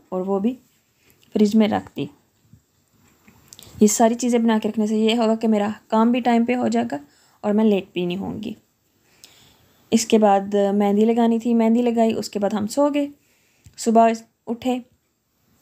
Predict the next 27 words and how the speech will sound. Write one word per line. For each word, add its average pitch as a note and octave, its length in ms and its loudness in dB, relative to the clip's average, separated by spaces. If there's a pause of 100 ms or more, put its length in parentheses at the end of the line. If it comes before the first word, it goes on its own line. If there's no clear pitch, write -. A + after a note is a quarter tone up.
(880)
नाश्ता G3+ 340 2
किया, A#3+ 320 0
उसके - 340 -8
बाद F#3 300 -6
स-, G3+ 400 -6 (1200)
सब A3 220 4
नहा G#3+ 240 2
धो A3 160 0
के A3 160 -4
तैयार G3 280 0
हो B3 100 0
गए C4+ 300 -4
और G3+ 100 -2
अपने B3 400 -2
अपने A#3+ 380 0 (760)
स्टाइल G3 340 2
में G3+ 80 -4
सब G3 180 -2
ने G3 160 -4
ईद A3 140 -2
मुबारक A#3+ 360 -2
बोला G#3+ 260 0 (840)
और A3+ 60 8
नमाज़ G#3+ 340 4
पढ़ने A3 280 -2
के G#3+ 160 -4
लिए A3 360 -4